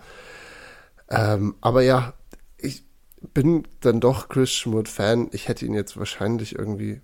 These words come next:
wär ich selber nicht drauf gekommen. Er ist meiner Meinung nach auch sehr, sehr Turnover-anfällig, weil er ja so ein balldominanter Spieler ist.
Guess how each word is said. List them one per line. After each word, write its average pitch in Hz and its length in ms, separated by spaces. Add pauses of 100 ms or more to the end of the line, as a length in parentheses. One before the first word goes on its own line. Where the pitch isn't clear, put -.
(100)
wär 92 100
ich 104 140
selber 107 340
nicht 104 200
drauf 101 260
gekommen. 113 600
Er 98 200
ist - 320 (280)
meiner 104 360
Meinung 107 400
nach 101 340 (140)
auch 101 320
sehr, 104 320
sehr 98 240
Turnover-anfällig, 110 1300
weil 101 160
er 104 60
ja 104 180
so - 120
ein 92 80
balldominanter 101 720
Spieler 95 300
ist. 107 180